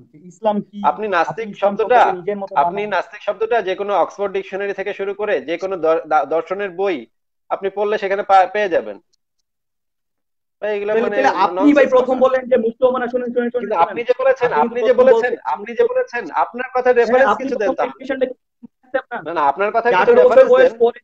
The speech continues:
Speaker 1: যেটা আমি চিন্তা করব, যেটা সত্য মনে হবে সেটাই অ্যাকসেপ্ট করার নাম হচ্ছে
Speaker 2: না, না,
Speaker 1: মুক্ত
Speaker 2: আপনার,
Speaker 1: মনা। আপনি
Speaker 2: আপনি
Speaker 1: বলেন না এটা?
Speaker 2: কিছু, আপনি কিছু রেফারেন্স দেন যে নাস্তিক মানে হচ্ছে গিয়ে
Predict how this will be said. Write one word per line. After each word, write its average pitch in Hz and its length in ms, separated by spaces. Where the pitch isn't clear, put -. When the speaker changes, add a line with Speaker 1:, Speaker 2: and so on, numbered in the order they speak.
Speaker 1:
যেটা 226 180
আমি 240 140
চিন্তা - 260
করব, - 380
যেটা 208 220
সত্য 226 320
মনে 247 220
হবে 254 220
সেটাই 214 240
অ্যাকসেপ্ট 233 340
করার 226 220
নাম 214 200
হচ্ছে 214 280
Speaker 2:
না, 143 60
না, 160 220
Speaker 1:
মুক্ত 139 200
Speaker 2:
আপনার, 196 140
Speaker 1:
মনা। 147 100
আপনি 131 100
Speaker 2:
আপনি - 80
Speaker 1:
বলেন 214 260
না 240 60
এটা? 196 160
Speaker 2:
কিছু, 220 180
আপনি 139 320
কিছু 202 200
রেফারেন্স 180 400
দেন 165 200
যে 143 80
নাস্তিক 170 460
মানে 180 260
হচ্ছে 190 260
গিয়ে 208 320